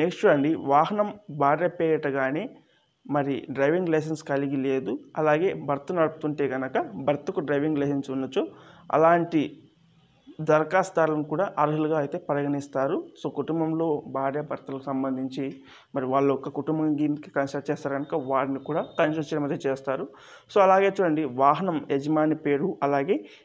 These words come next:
డ్రైవింగ్ లైసెన్స్ కలిగి, కలిగిన కుటుంబ సభ్యుల పేర్లు ఒకే రేషన్ కార్డులో ఉన్నా లేదా వేరే వేరే రేషన్ కార్డులో ఉన్నా అలాంటి దరఖాస్తులను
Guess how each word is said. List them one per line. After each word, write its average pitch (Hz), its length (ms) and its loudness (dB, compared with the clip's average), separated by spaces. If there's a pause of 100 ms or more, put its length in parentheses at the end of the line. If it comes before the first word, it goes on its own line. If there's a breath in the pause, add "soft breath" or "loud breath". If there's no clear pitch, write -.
(160 loud breath)
డ్రైవింగ్ 185 460 2
లైసెన్స్ 170 400 -2
కలిగి, 143 340 -2 (920 soft breath)
కలిగిన 151 380 2 (220)
కుటుంబ 196 260 0 (120)
సభ్యుల 151 320 -2 (100)
పేర్లు 139 320 2 (340)
ఒకే 208 280 2
రేషన్ 170 280 -2
కార్డులో 156 260 0 (120)
ఉన్నా 143 240 -2 (380 soft breath)
లేదా 139 280 2 (100)
వేరే 143 220 6
వేరే 180 160 -2
రేషన్ 156 240 -6
కార్డులో 143 260 -2 (100)
ఉన్నా 147 240 -4 (420 loud breath)
అలాంటి 156 460 2
దరఖాస్తులను 147 540 -2